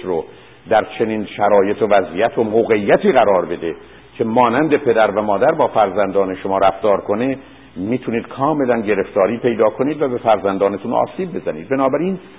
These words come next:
بی ادعا بودن و بی انتظار بودن چنین کمکی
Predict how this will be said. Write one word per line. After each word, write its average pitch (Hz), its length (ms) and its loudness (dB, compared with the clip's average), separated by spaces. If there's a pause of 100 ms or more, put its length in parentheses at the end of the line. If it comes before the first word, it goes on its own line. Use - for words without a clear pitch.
(300)
بی 123 240 -8
ادعا 110 600 4
بودن 127 460 -2
و 117 80 0
بی 107 380 -8
انتظار 107 680 0
بودن 104 440 0
چنین 101 360 -4
کمکی 107 600 -2